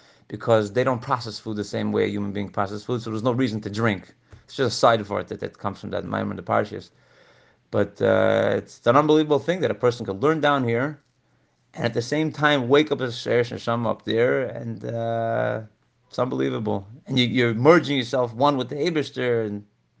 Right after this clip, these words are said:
especially all the mitzvahs a person does in this world, they're constantly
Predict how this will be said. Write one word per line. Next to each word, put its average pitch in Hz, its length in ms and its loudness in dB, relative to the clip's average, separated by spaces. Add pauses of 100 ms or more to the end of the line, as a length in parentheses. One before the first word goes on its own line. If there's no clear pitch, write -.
(200)
especially - 360 2
all 127 80 2
the 117 80 4
mitzvahs 147 300 0
a 139 60 2
person 120 260 0
does 117 180 0
in 113 60 -8
this 113 160 -8
world, 110 360 -4 (480)
they're 107 320 4 (200)
constantly 123 1000 0